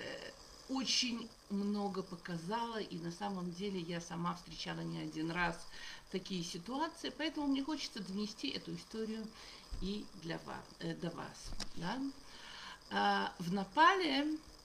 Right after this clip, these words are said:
э, есть Бейт Хабад. И главные шлухим этого Бейт Хабада это такая некая семья Лившиц. И вот в этом году, то есть на самом деле уже в том году, э, когда,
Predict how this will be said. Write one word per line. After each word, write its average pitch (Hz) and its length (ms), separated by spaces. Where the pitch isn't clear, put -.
э, 190 320
есть 254 280
Бейт 214 240
Хабад. 151 380
И 226 480
главные 226 440
шлухим 226 400
этого 202 240
Бейт 185 240
Хабада 403 460
это 277 240
такая 240 400
некая 202 420
семья 175 380
Лившиц. - 440
И 196 100
вот 302 280
в 208 60
этом 233 360
году, 147 340
то 170 100
есть - 140
на 165 60
самом 185 200
деле 160 140
уже - 100
в - 100
том 254 300
году, 214 640
э, 175 200
когда, 170 640